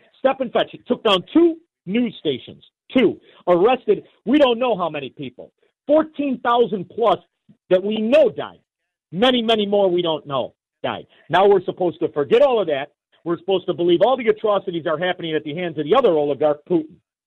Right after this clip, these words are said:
When the reality is, we picked our favorite oligarch, and I'm still not convinced we, we should have, A, picked anybody, or B, picked the worst of the worst that would hire Joe Biden's son. Apparently, there are no standards in their hiring practices. Go ahead, Squirrel Hands.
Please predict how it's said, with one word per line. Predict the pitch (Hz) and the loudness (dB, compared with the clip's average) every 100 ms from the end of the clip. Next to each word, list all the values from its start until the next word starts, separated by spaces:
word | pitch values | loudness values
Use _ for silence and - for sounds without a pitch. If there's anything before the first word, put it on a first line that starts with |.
| _ | _
When | 127 | -10
the | 120 | -4
reality | 135 196 254 196 143 143 | 0 2 2 2 0 0
is, | 143 _ _ _ - | -2 _ _ _ -4
we | 262 | -4
picked | - 277 285 240 | 0 -2 0 0
our | 226 226 | 0 2
favorite | 233 214 214 | 2 2 2
oligarch, | 220 185 147 131 104 _ _ _ | 4 2 2 -2 -2 _ _ _
and | 151 151 196 | -14 -4 -2
I'm | 202 180 - | -2 -6 -2
still | 370 302 | 0 0
not | 208 - | -2 -6
convinced | 175 151 143 113 _ _ _ _ _ | -8 -6 -6 -8 _ _ _ _ _
we, | 160 196 | 0 2
we | 170 170 | 0 -6
should | 190 | -4
have, | 156 - | -4 0
A, | 240 247 | 0 0
picked | - 185 - 220 | -6 -12 -6 -2
anybody, | 311 143 113 95 110 _ _ - | -2 -4 -12 -16 -20 _ _ -4
or | 160 | -2
B, | 120 254 | 0 0
picked | 240 208 208 | 0 -2 0
the | 175 | 0
worst | 170 226 214 | 4 2 2
of | 185 | -6
the | 151 | -4
worst | 196 233 180 | -2 -2 -2
that | 170 | -8
would | 170 | -8
hire | 151 269 151 131 _ _ _ - | -2 -2 -2 -8 _ _ _ -2
Joe | 208 160 | 0 2
Biden's | 185 160 143 - | 0 0 -4 -8
son. | 131 101 _ _ | -10 -12 _ _
Apparently, | 233 220 196 | 0 2 4
there | 175 170 | 4 4
are | 160 | 2
no | 214 285 - | 2 0 -2
standards | 185 156 147 143 | -6 -6 -8 -10
in | 147 | -8
their | 139 | -8
hiring | 131 147 123 110 | -6 -6 -6 -10
practices. | 123 104 - - 80 - | -12 -12 -14 -20 -18 -4
Go | 170 | -2
ahead, | 143 117 | -2 -6
Squirrel | - 117 | -10 -12
Hands. | 104 104 | -12 -18